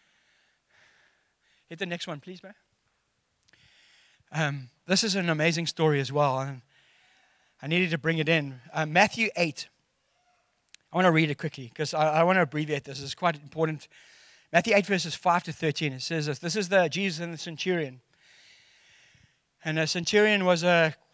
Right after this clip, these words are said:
quite a high up, um, commander in the army of those days. It says this, "When he had entered Capernaum, a centurion came forward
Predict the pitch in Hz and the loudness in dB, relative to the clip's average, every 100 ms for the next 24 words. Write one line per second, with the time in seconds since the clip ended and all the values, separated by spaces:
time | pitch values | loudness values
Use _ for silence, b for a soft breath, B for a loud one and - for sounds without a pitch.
0 | _ 165 160 214 220 143 190 190 190 - | _ -20 -4 0 0 0 0 2 2 0
1 | - B B - 160 156 156 151 _ _ | -8 B B -6 -2 0 -2 -12 _ _
2 | - - 160 175 165 156 156 151 175 160 | -16 -6 0 2 2 2 0 0 0 0
3 | 139 135 147 139 165 160 135 127 - _ | -6 -4 -2 -2 0 0 -2 -10 -18 _
4 | _ - 190 180 139 - b b b b | _ -8 -4 -4 -6 -12 b b b b
5 | 202 285 233 202 202 208 190 151 185 180 | 0 2 0 -2 -6 -8 -8 0 0 2
6 | 170 160 170 165 160 156 - - 175 156 | -2 -4 -8 -8 -8 -10 -14 -12 -12 -8
7 | - 220 190 147 - 170 165 - 185 175 | -4 0 0 -2 -4 -6 -6 -8 -2 0
8 | 131 | -2